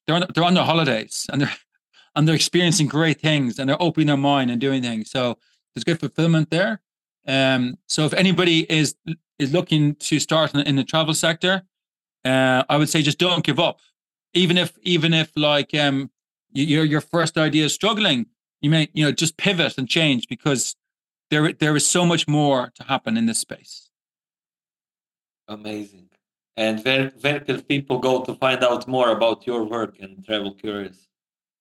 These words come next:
Speaker 1: So, in, um, you can go to, uh, like, w w w dot travel curious dot com, um, or you can follow us on Twitter or Instagram or on LinkedIn. Uh,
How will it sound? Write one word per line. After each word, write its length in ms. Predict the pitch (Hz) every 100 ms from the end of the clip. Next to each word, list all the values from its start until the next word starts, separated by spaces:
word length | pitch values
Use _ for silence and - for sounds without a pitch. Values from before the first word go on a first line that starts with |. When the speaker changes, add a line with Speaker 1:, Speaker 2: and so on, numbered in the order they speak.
| _ -
Speaker 1:
So, 420 | - 165 165 151 -
in, 160 | 147 -
um, 340 | 160 151 147 -
you 80 | 156
can 40 |
go 160 | 165 165
to, 300 | - 151 120 -
uh, 280 | 143 143 139
like, 160 | 139
w 280 | - 175 160
w 40 | 156
w 240 | 160 147
dot 180 | 147 -
travel 280 | - 143 123
curious 360 | - 147 131
dot 280 | - 143 -
com, 280 | 170 226 226 _ _ _ _ _ -
um, 300 | 131 131 135
or 60 | 143
you 100 | 139
can 120 | 143
follow 320 | - 160 147
us 200 | 139 - -
on 380 | 139 135 131 120
Twitter 600 | - 156 139 135 131 131
or 160 | 123 123
Instagram 580 | 143 139 123 135 131 127
or 40 |
on 140 | 123 123
LinkedIn. 480 | 131 113 170 220 190 _ _ _ _ -
Uh, 440 | 123 127 127 127